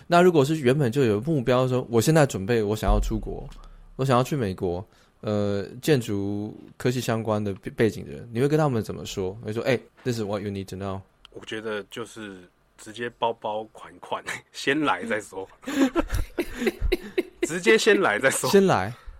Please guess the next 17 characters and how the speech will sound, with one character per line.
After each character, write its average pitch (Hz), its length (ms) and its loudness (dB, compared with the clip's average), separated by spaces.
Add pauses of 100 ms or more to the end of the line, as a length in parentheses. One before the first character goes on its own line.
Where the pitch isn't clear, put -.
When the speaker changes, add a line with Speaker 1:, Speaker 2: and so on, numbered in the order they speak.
(280)
Speaker 2:
不 277 100 2
管 131 480 4
你 127 220 -4
从， 131 420 0 (300)
如 185 120 0
果 202 140 6
你 113 160 0
真 139 140 4
的 135 80 4
要 117 280 4 (140)
出 - 160 -10
国 107 140 -6
念 95 180 -10
书， 85 140 -20 (960)
哦， 85 200 -12 (800)
就 135 140 -8
是 123 160 -8